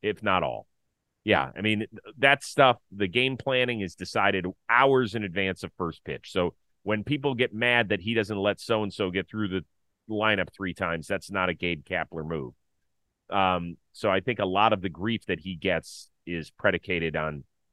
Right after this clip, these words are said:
discussions that the front office has with him before games. That's fine. Um, I just, <laughs> I have no idea what they are.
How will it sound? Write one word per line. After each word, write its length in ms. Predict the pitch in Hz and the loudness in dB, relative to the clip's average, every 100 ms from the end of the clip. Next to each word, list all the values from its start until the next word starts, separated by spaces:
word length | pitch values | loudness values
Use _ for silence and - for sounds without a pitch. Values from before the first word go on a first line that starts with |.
| _ | _
discussions 600 | 90 - 98 85 85 80 | -18 -2 -2 -2 -8 -10
that 160 | 87 78 | -8 -8
the 80 | 82 | -8
front 240 | - 87 | -6 -2
office 340 | 82 78 73 - | -2 -4 -8 -8
has 280 | 82 73 76 | -6 -6 -10
with 120 | 69 | -12
him 120 | 69 | -14
before 320 | - - 78 | -14 -12 -12
games. 400 | 76 104 67 - _ _ _ _ | -6 -6 -6 -14 _ _ _ _
That's 220 | 104 107 - | -2 -2 0
fine. 320 | 123 78 62 _ _ _ _ _ _ - | 0 0 -6 _ _ _ _ _ _ -4
Um, 440 | 82 82 78 78 _ _ _ _ _ _ _ _ _ _ _ _ _ _ _ _ _ _ _ _ - | -2 0 -2 -10 _ _ _ _ _ _ _ _ _ _ _ _ _ _ _ _ _ _ _ _ -8
I 80 | 101 | -6
just, 280 | 95 - - _ | -6 -14 -20 _
<laughs> 120 | - | -12
I 40 | |
have 80 | 107 | -10
no 160 | 117 123 87 | -8 -8 -8
idea 260 | 113 95 | -8 -6
what 140 | 90 82 | -6 -6
they 140 | 80 | -6
are. 260 | 73 69 | -4 -6